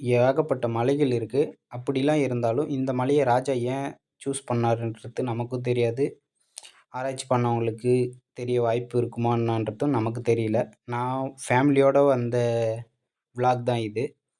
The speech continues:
இருந்தாலும் இதை பார்க்குறவங்களுக்கு, பார்த்தவங்களுக்கு பெருசா தெரியாது. புதுசா பார்க்குறவங்க கண்டிப்பா இதுல சில விஷயங்கள் இங்க வர முடியாம போக காரணமா இருக்கலாம்,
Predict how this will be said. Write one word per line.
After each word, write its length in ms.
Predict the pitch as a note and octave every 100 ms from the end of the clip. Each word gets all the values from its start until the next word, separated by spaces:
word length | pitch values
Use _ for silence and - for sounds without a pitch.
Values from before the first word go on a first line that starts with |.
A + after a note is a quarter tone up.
| - _ _
இருந்தாலும் 540 | C3+ D3 D3 C#3+ D#3 - - _
இதை 200 | C#3 B2 B2 -
பார்க்குறவங்களுக்கு, 1080 | - C3+ D#3 - D3+ C#3+ C3+ C3 B2+ - D3+ D#3+ - - _ _ _ _ _ _ -
பார்த்தவங்களுக்கு 680 | C3+ D3 D#3+ D3+ C#3+ C#3+ C#3+
பெருசா 360 | C3 B2+ C#3 C3+
தெரியாது. 460 | B2 A#2 A2+ B2 C#3+ - _ _ _ -
புதுசா 300 | D3+ D3 D#3+ D3+
பார்க்குறவங்க 540 | C3+ B2 B2 A#2+ C#3+ -
கண்டிப்பா 500 | B2 B2+ C3+ C3+ D3 - _ C#3
இதுல 260 | B2+ B2
சில 220 | A#2+ B2+ A#2+
விஷயங்கள் 540 | A#2+ - C3+ C3 C3+ C#3+ - _ _ - -
இங்க 180 | B2+
வர 200 | A#2+ A#2+ C3+
முடியாம 460 | C#3+ C3+ C3+ C3 B2
போக 320 | B2 B2 B2 A#2+
காரணமா 520 | A#2+ A#2+ A#2+ A#2 A#2
இருக்கலாம், 380 | A#2 A2+ A#2 A2+